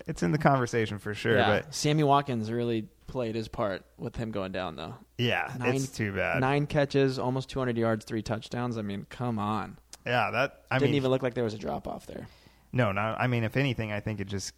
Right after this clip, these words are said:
Speaker 1: <laughs> I think he continues to prove that he's the best quarterback in the league.
Speaker 2: Yep.
Speaker 1: Um, okay, some other things that we notice. So the Colts and the Chargers game, that was one of my favorite games of the weekend. I don't know if you watched any of that.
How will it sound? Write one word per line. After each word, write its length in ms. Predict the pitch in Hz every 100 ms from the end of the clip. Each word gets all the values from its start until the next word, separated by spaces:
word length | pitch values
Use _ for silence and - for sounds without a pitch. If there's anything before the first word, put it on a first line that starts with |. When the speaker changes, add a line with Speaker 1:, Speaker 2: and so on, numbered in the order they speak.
| _
Speaker 1:
<laughs> 120 | _ - - - 381 - - - 220 247 226
I 100 | -
think 180 | - 165
he 100 | 147
continues 520 | 131 127 139 135 117 -
to 80 |
prove 300 | 110 123 120
that 280 | 107 101 - - - -
he's 180 | 113
the 60 | 110
best 220 | 107 110
quarterback 400 | 131 123 131 131
in 80 | 143
the 80 | 139
league. 320 | 156 127 113 - -
Speaker 2:
Yep. 240 | 104 107 - - - - -
Speaker 1:
Um, 400 | 143 139 123 123
okay, 280 | 143 185 127
some 200 | - 143
other 320 | - 170 190 180
things 440 | - 165 156 151
that 200 | 143 139
we 100 | 135
notice. 680 | 135 135 131 107 87 - - _ -
So 400 | - 180 170 165
the 120 | 139
Colts 600 | 147 - 208 254 262 - -
and 160 | 165
the 60 | 156
Chargers 500 | - 156 151 127 107
game, 220 | 107 95
that 160 | 143 262
was 100 | 302
one 120 | 220
of 40 |
my 100 | 175
favorite 360 | 131 143 147 139
games 280 | 123 131 123
of 40 |
the 80 | 110
weekend. 420 | 113 135 104 95
I 80 | 101
don't 120 | 127
know 80 | 123
if 120 | 117
you 100 | 120
watched 320 | 113 113 - -
any 160 | 104
of 40 | 92
that. 280 | 95 95